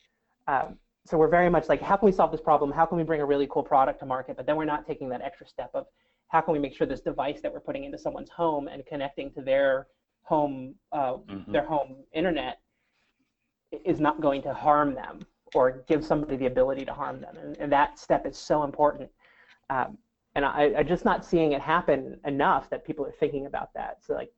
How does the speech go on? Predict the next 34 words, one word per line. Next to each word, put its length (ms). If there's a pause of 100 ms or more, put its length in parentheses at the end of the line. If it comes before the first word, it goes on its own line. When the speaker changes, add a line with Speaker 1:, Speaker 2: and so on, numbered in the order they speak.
(840)
Speaker 2:
Yeah, 180
well, 200
to 120
me, 180
the 120
wheel 320
has 180
come 240
full 240
circle. 640
I 60
mean, 160
I 20
remember 300
the 100
early 260
days 240
of 60
the 140
internet 540
when, 380 (320)
you 120
know, 140
"Hey, 220
we 160
can 180
send 380
email 400
from 220
point 320
A 200
to 100
point 400
B." 400